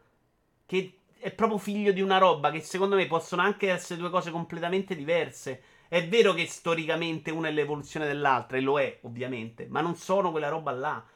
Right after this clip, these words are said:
Cioè, per giudicare, per capire Forza Horizon, secondo me Pac-Man non ti dà niente. Eh, conoscere magari Super Mario tre D World per giudicare l'episodio tre due D di Mario, già di più, no? Capite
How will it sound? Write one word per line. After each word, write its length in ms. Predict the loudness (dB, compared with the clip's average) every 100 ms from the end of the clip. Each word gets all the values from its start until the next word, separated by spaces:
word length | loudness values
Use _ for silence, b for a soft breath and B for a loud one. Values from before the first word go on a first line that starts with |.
| b b b -12
Cioè, 180 | -10
per 320 | -4 -2 -2 -4
giudicare, 800 | -4 -4 -4 2 6 6 6 2
per 460 | -2 -2 -2 -2
capire 480 | -4 -6 -4 0 0
Forza 320 | 0 -4 -2
Horizon, 400 | 0 2 0 -6
secondo 220 | -8 -6 -4
me 100 | -2
Pac-Man 440 | -2 -2 -8 -10
non 80 | -8
ti 80 | -8
dà 80 | -6
niente. 560 | -6 -8 -10 -16 -20 _ _ _ _ _ _ _ _ _ _ _ _ _ _ _ -20
Eh, 140 | -20 _ _
conoscere 520 | 0 4 4 2 -4 -2
magari 340 | 2 2 0
Super 220 | -2 0
Mario 200 | 2 0
tre 140 | -2 -4
D 80 |
World 400 | 0 2 2 2
per 140 | -4 -4
giudicare 480 | -6 -2 2 4 2
l'episodio 480 | -2 -2 0 0
tre 260 | -2 -8 -8
due 520 | -14 -14 -12 -4 -4 -4
D 160 | -6
di 80 | -2
Mario, 380 | 2 4 2 0
già 140 | -6
di 100 | -8
più, 340 | -6 -6 -4 -4
no? 360 | 0 0 -2 -12
Capite 440 | -10 -6 -6 -8